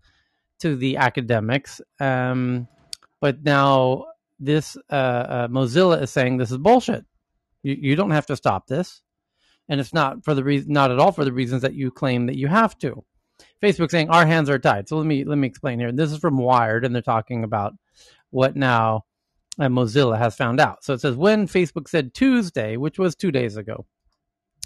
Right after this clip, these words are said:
that it was suspending the accounts of the team of N Y U researchers, it made it seem like the company's hands were tied. The team had been crowdsourcing data on political ad targeting via a browser extension, something Facebook had repeatedly warned them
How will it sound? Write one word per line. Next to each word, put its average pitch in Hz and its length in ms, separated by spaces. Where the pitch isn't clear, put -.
that 175 120
it 190 80
was 175 120
suspending 185 640
the 156 120
accounts 170 400
of 139 140
the 127 60
team 175 260
of 131 100
N 156 160
Y 147 120
U 139 180
researchers, 139 500
it 147 100
made 175 260
it - 120
seem 143 380
like 123 240
the 131 80
company's 139 440
hands 117 300
were 117 80
tied. 147 300
The 151 80
team 170 260
had 147 220
been 139 200
crowdsourcing 131 580
data 120 200
on 123 180
political 127 360
ad 120 200
targeting 117 400
via 123 180
a 135 100
browser 117 400
extension, 131 500
something 127 400
Facebook 139 440
had 127 180
repeatedly 147 540
warned 117 320
them 151 200